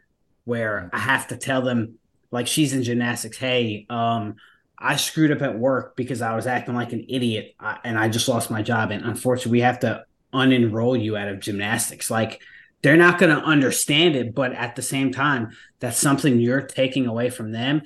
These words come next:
And I totally understand the sentiments now of you want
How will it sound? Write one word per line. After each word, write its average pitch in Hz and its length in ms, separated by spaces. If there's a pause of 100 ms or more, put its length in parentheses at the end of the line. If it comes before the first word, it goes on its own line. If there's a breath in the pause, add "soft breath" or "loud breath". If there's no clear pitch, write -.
(200 loud breath)
And 135 140
I 165 100
totally 165 440
understand 147 460
the 123 40
sentiments 131 600
now 123 320
of 110 160 (400 soft breath)
you 110 260
want 147 680